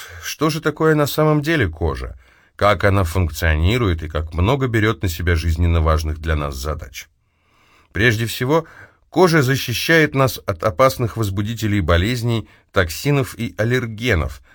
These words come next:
Она как кирпичная стена с кислотным покрытием. В то же время она будто своего рода естественный климат-контроль, предохраняет нас от перегрева, переохлаждения,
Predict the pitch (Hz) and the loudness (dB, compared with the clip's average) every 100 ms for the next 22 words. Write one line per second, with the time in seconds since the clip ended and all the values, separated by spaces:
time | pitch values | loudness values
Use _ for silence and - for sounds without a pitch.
0 | _ _ - 95 113 123 101 - 127 110 | _ _ -2 2 2 2 -2 -4 -4 -2
1 | 135 143 - 135 127 - 110 104 120 131 | -6 -6 -2 -2 -2 -4 -2 2 2 0
2 | - 104 - 92 92 85 90 87 85 82 | -4 -8 -4 -2 -2 0 -2 -2 -4 -6
3 | 62 - 64 62 60 - _ _ _ _ | -6 -10 -12 -12 -12 -20 _ _ _ _
4 | _ _ - 170 190 175 147 165 170 147 | _ _ -8 -2 0 2 2 2 4 4
5 | 131 139 156 131 147 - - 143 - 131 | 4 2 0 -2 -6 -8 -2 -2 -2 -2
6 | 143 123 131 147 131 127 104 - 127 - | 0 2 4 2 2 0 -2 -2 -4 -2
7 | 143 135 131 107 110 113 - 120 117 98 | -2 0 0 -2 0 0 0 -2 0 2
8 | 92 82 80 - _ _ - 101 92 107 | 2 2 -2 -14 _ _ -6 0 0 2
9 | 113 135 131 - 95 82 90 80 123 117 | 2 4 2 2 0 0 -4 -4 -4 -2
10 | 92 90 104 131 135 104 90 87 82 92 | 0 2 2 0 -2 0 2 2 2 0
11 | 82 78 98 113 113 110 | 0 0 -2 0 0 -2